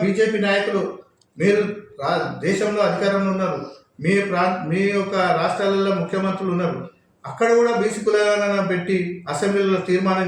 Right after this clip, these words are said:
చేసే, చూపించే దమ్ము, ధైర్యం బండి సంజయ్ గారు కానీ, కిషన్ రెడ్డి గారు కానీ ఉందా? ఈనాడు వాళ్ళు ఇష్టం వచ్చినట్టు మాట్లాడుతూ లక్ష్మణ్ గారు కూడా.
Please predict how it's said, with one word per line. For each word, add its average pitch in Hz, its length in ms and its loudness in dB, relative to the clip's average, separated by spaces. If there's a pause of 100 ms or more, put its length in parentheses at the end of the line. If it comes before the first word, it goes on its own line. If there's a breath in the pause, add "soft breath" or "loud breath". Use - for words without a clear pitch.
చేసే, 175 220 -2 (260)
చూపించే - 400 -6 (200)
దమ్ము, 196 300 0 (120)
ధైర్యం 175 340 0 (420)
బండి 185 300 2
సంజయ్ 190 360 2
గారు 175 240 0
కానీ, 190 180 2 (120)
కిషన్ 180 280 -2
రెడ్డి 175 180 -2
గారు 170 180 0
కానీ 160 140 -2 (100)
ఉందా? 165 260 0 (1400)
ఈనాడు 180 440 2 (360)
వాళ్ళు 165 200 2
ఇష్టం 190 260 -2
వచ్చినట్టు 185 380 -2
మాట్లాడుతూ 170 320 0 (100)
లక్ష్మణ్ 175 400 -2
గారు 165 180 4
కూడా. 151 280 -2